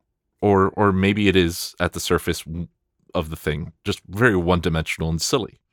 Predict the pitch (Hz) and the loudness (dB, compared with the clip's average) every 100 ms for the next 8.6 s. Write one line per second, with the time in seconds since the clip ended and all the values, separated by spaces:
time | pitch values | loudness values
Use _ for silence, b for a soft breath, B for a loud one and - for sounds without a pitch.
0 | _ _ _ _ _ _ _ _ 80 87 | _ _ _ _ _ _ _ _ 0 2
1 | 87 82 82 82 82 - _ _ 82 87 | 2 2 0 0 -2 -10 _ _ -2 0
2 | 92 101 78 - 58 55 - _ _ _ | 0 -4 -4 -8 -8 -10 -16 _ _ _
3 | _ _ _ _ - 127 170 - 143 170 | _ _ _ _ -2 2 2 4 2 4
4 | 92 - 90 - 95 92 - 87 95 82 | 2 0 -4 2 2 2 -4 0 2 2
5 | 67 82 85 101 104 - 92 - - - | 2 0 0 0 -4 0 0 0 -10 -14
6 | - - 104 95 92 _ - 90 117 101 | -10 -8 2 2 2 _ -10 0 2 2
7 | 78 90 - 117 - - - 127 - 87 | -2 -2 0 -2 -2 -2 0 0 0 -4
8 | 76 80 76 78 73 73 | -4 -4 -4 -4 -6 -10